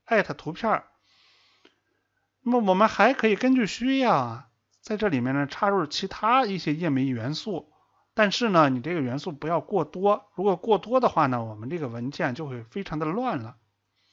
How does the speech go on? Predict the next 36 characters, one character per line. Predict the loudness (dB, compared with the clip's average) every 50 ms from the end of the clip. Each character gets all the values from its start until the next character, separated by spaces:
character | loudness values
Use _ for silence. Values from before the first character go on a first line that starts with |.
| _ _ _ _ _ _ _ _ _ _ _ _ _ _ -6
然 | -4 -4
后 | -2 0
单 | 0 0 -2
击 | -2 -6
确 | -6 -4 -4 -4 -4
定， | -4 -4 -6 -8 -10 _ _ _ _ _ _ _
再 | -10 -8 -6 -6
来 | -6 -6 -8
确 | -8 -8 -8 -8
定。 | -6 -8 -12 -12 _ _ _ _ _ _ _ _ _ _ _ _ _ _ _ _ _ _ _ _ _ _ _ _ _ _ _ _ _ _ _ _ _ _ _ _
那 | -2 0
么 | 0
现 | 2 2 4 4 4 4 4
在 | 4 2 2
好 | 2 0 -2 -4 -2
像 | -2 -2 -2
我 | -2 -2
们 | -4 -6 -6
这 | -6 -4 -4
个， | -2 -2 -2 -4 -6 _ _ _ _ _ _ _ _ _ _ _ _ _ _ _ _
我 | -8 -4
们 | -4 -2 -2
这 | 0 0
个 | 0
表 | 0 0 -2 -2 -2
格 | -4 -4 0
当 | 0 0 0
中 | 0 0 0 0
啊， | 0 0
并 | -2 -4 -4 -4 -2 -2
没 | -2
有 | -2 -4 -4
什 | -4 -6
么 | -6 -6
变 | -6 -4 -4 -2 -2 -2 -4
化。 | -4 -6 -6 -6 -6 -6 -10 _